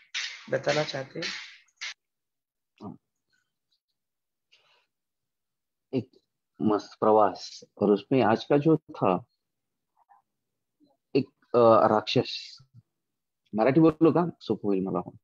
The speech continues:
Speaker 2: का हिंदी? ओके. आज तो राक्षस म्हणजे विकार मनाचे आणि त्याचे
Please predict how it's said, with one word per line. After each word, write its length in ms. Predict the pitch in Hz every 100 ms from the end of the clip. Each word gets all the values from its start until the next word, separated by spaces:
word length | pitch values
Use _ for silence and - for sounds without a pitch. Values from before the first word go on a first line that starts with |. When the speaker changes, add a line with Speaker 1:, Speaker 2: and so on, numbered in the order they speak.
| _ _ _ _ _ _ -
Speaker 2:
का 40 |
हिंदी? 360 | 104 104 - - - - -
ओके. 180 | 110 101 - _ _ _ -
आज 100 | 165 226
तो 80 |
राक्षस 540 | 175 127 - 120 - -
म्हणजे 200 | 110 113
विकार 500 | - - 117 - 110
मनाचे 500 | 95 92 90 95 95 101 _ 104
आणि 120 | 107
त्याचे 260 | 123 -